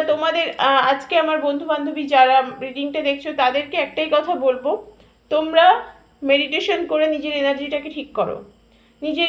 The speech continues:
এনার্জিটাকে পজিটিভ করো, দেখবে চেঞ্জেস আসছে, দেখবে চেঞ্জেস আসছে। ম্যানিফেস্ট তো অবশ্যই করবে, ম্যানিফেস্টেশনের, আহ, যে প্রসেস,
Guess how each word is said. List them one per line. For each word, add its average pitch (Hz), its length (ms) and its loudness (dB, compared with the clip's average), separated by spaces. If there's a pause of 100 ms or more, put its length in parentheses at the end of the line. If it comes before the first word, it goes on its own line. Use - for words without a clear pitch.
এনার্জিটাকে 302 480 -4 (100)
পজিটিভ 285 380 0 (140)
করো, 254 160 4 (100)
দেখবে 269 200 0 (100)
চেঞ্জেস 254 320 -6 (100)
আসছে, - 260 -14 (1120)
দেখবে 294 340 2 (120)
চেঞ্জেস 302 320 -4 (100)
আসছে। 254 300 -6 (1080)
ম্যানিফেস্ট 349 560 0
তো 392 60 4 (100)
অবশ্যই 302 440 -4
করবে, 262 200 4 (100)
ম্যানিফেস্টেশনের, 285 840 -4 (120)
আহ, 247 420 2 (520)
যে 277 260 -6
প্রসেস, 277 420 2